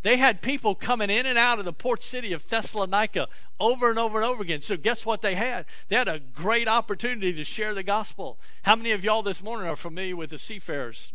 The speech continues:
Ministry here in Ascension Parish and in Louisiana? Okay? How many of y'all have never heard of them? Oh, wow. Let me share this with you.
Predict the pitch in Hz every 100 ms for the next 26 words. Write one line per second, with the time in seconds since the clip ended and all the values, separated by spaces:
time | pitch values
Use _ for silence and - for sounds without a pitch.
0 | 156 160 151 - 135 120 - - - -
1 | - 185 175 175 156 131 - 180 170 147
2 | 175 170 143 135 143 147 131 123 147 156
3 | 147 143 139 110 98 - 120 - 165 -
4 | - - - - - - - - - -
5 | - - - - - 202 233 214 208 190
6 | 170 180 202 175 208 180 131 120 - -
7 | - - - - - - - - - -
8 | - - - - - - - - - -
9 | 151 131 160 135 107 - 135 175 - 180
10 | 170 160 131 107